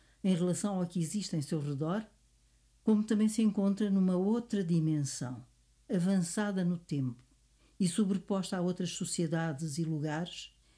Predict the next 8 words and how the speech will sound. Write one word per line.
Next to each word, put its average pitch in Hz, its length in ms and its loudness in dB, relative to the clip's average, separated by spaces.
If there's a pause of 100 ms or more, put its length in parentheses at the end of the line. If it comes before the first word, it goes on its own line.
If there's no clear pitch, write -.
(220)
que 220 100 4
existiram 202 640 0
e 185 80 0
sedimentaram 175 1120 0
antes 165 220 -2
da 156 120 -2
nossa 147 300 -4
chegada. 139 560 -8